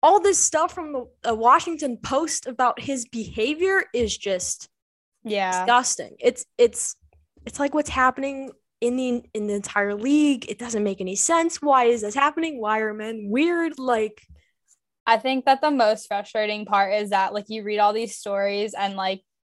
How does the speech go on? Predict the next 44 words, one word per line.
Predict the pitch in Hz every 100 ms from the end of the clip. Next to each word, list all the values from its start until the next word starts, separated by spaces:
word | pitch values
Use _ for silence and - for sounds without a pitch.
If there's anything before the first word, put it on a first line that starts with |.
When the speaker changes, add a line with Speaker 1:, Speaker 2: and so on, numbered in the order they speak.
| _ _ _ -
Speaker 2:
all | 220 233
of | 240
them | 233 226
are | 220
the | 202
same. | - 196 180 143 220 _ _ _ _ _ _ -
It's | 226 214
Speaker 1:
Yeah. | 240
Speaker 2:
like | 220 214 202 _ _ _
they | 214 196 220
all, | 214 214 214 -
all | 214 214
these | 247 -
coaches | 220 214 196 208 202
have | 214 196
been | 208 202
abusing | 190 202 202 202
their | 202
power | 208 196 202
in | 202 202 196 - _ _
very | 208 202 202
similar | 214 208 202
ways, | 202 190 202
going | 196 202 202
about | 190 185 190
it |
very | 190 196 196
similar | 208 196 196
ways. | 202 196
And | 190 196
the |
fact | 196 190
that | - 208
there's | 226 226
been | 220 214
so | - 202
many | 196 196
reports | 196 190 196 190
about | 196 196 196
it |
and | 196
it's | 196 196
just | 214 196
ignored, | 202 185 185 185 190